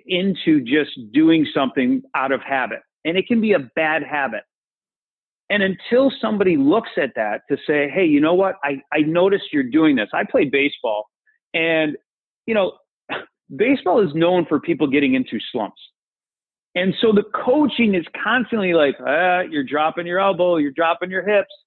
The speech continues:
you're, you're not, <laughs> you're, you're leaning a little bit. It's just a little tweak." So we have all of these employees who, you know, get thought of as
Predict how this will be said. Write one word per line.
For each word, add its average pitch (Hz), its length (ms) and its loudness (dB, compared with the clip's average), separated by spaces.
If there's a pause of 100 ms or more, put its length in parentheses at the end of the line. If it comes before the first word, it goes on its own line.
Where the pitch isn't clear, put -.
(260)
you're, 147 160 -2
you're 165 160 0
not, 175 200 0
<laughs> - 40 -20
you're, 170 200 -2 (220)
you're 156 160 2
leaning 214 440 2
a 175 60 2
little 147 260 4
bit. 156 240 0 (100)
It's 190 260 -4
just 202 300 -2
a 202 60 4
little 175 280 2 (140)
tweak." 214 240 -4 (560)
So 220 120 0
we 226 120 4
have 208 140 0
all 220 180 2
of 226 120 0
these 214 160 -4
employees 208 640 0
who, 160 340 2
you 165 120 -6
know, 143 100 0
get 131 200 -4 (120)
thought 170 300 2
of 131 80 0
as 123 160 2